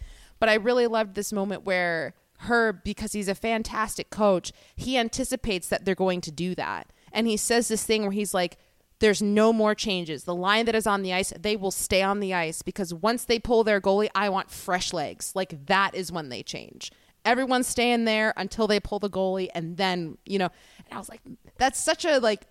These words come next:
that's such a great coaching moment and such a great coaching decision of, like, I'm anticipating that this is going to happen because it's something that happens in hockey.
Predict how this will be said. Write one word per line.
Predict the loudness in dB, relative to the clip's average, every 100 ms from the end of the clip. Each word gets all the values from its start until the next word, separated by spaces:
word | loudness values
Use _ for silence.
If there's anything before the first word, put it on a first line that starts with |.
| _ -8
that's | -6 -2
such | -2
a | -4
great | -6 -2 0 0
coaching | -2 0 2 0 -4
moment | -2 -2 -4 -6
and | -4
such | -4 -4
a | -2
great | 0 -2
coaching | 0 0 0 -6
decision | -6 -4 -2 -2 -6 -6
of, | -6
like, | -4 -4 -6 -12 _ _ _ -2
I'm | 0
anticipating | 0 -2 -6 -2 0 0
that | 0 -4
this | -6
is | -4
going | 0 0
to | -2
happen | -4 -6 -6 -8
because | -10 -12 -14
it's | -12
something | -10 -8 -8
that | -8 -8
happens | -8 -8 -8
in |
hockey. | -6 -8 -10 -12 -14